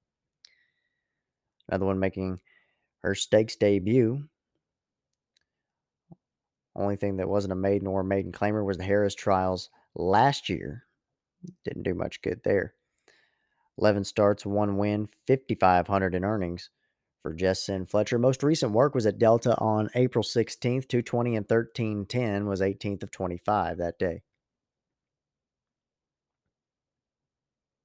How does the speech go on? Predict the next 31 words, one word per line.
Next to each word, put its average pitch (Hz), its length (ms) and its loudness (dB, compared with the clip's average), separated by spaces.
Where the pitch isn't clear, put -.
Number 156 220 6
seven 151 380 8
is 135 100 4
Hold 143 220 8
On, 131 220 6
He's 123 260 0
Fast. 113 640 4
This 113 140 -4
is - 40 -6
a - 60 -4
four-year-old 107 420 4
gelding 104 240 4
by 95 140 4
He's 104 160 -2
a 98 60 -6
Fast 113 420 0
Ash 95 260 2
out 95 80 -2
of 87 80 -4
J 101 180 2
L 101 140 2
S 98 180 0
Sweet 110 360 -2
Pea 95 220 -2
by 95 160 0
P 101 180 -2
Y 98 180 0
C 101 180 -4
Paint 104 280 -6
Your 95 100 -4
Wagon. 104 340 -2